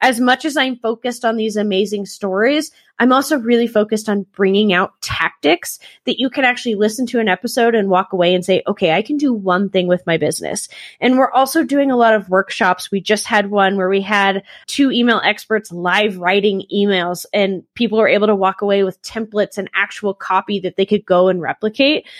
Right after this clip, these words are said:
So my entire mission with Resilient Retail is not just to talk about how amazing Shopify is or all these things you can do with Shopify.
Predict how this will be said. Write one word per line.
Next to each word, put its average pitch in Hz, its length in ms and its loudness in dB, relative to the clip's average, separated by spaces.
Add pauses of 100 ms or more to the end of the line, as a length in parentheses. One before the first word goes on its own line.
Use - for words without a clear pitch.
(200)
So 240 380 2
my 254 320 4
entire 247 440 2
mission 202 360 -2
with 190 140 -6
Resilient 190 500 -4
Retail 185 500 -2 (280)
is 208 140 -4
not 220 240 2
just 214 160 -8
to 208 80 -8
talk 202 240 0
about 196 220 0
how 190 200 2
amazing 185 460 0
Shopify 190 720 0
is 180 120 -2
or 180 140 -2
all 208 180 0
these 220 200 -6
things 202 240 -8
you 202 60 -4
can 196 160 -10
do 190 160 0
with 175 100 -2
Shopify. 240 640 0